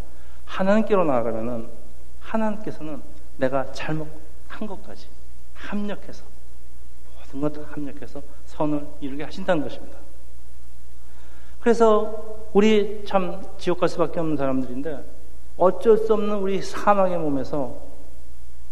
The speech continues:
모든 것을 합력해서 나를 건지시는 예수 그리스도를 바라보고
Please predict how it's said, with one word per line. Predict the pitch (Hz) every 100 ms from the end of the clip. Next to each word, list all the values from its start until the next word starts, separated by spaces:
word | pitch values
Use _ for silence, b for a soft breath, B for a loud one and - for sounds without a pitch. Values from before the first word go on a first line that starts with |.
| - - - -
모든 | 117 123 131
것을 | 127 139
합력해서 | - 196 190 - 165 - 170 - - - -
나를 | 123 117 120
건지시는 | - 123 120 - 143 147 147
예수 | 127 117 - 127 120
그리스도를 | - 143 - 175 170
바라보고 | 143 135 131 143 -